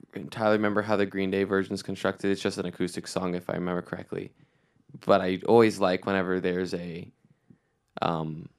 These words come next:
a more raw version of a song out there. So I do like the Lennon version. I just like the feel of it a little bit more.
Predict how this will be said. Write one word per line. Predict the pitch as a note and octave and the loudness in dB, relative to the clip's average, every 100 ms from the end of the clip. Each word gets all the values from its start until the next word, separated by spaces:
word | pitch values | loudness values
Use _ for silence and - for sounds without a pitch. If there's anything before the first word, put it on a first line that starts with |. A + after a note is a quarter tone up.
| _ - | _ 0
a | G2 | 2
more | F#2+ F2+ F2+ F2+ | 6 6 8 6
raw | F2+ F2+ F2+ | 4 4 4
version | F#2 F#2 F2+ F#2 | 4 2 2 0
of | F2 | -2
a | |
song | F2 F2+ E2+ | -4 -6 -6
out | F2 | -6
there. | F#2 | -4
So | F2+ F2 | -4 -4
I | |
do | F2 F2 | 0 0
like | F2+ - | 0 -4
the | E2 E2 - | -4 -4 -6
Lennon | F2+ F#2 F#2 | -2 0 0
version. | F2 F2 F2 E2+ E2+ - _ _ - _ - _ _ - | -2 -4 -6 -8 -8 -14 _ _ -20 _ -20 _ _ -12
I | - E2+ | -6 -6
just | E2 - | -4 -4
like | F2 | -4
the | - E2+ | -6 -8
feel | - F#2 F2+ | -4 -2 0
of | F2+ | 0
it | F2+ | 0
a | |
little | F2+ F#2 | 0 0
bit | F#2 | 0
more. | F#2+ F#2+ | -4 -6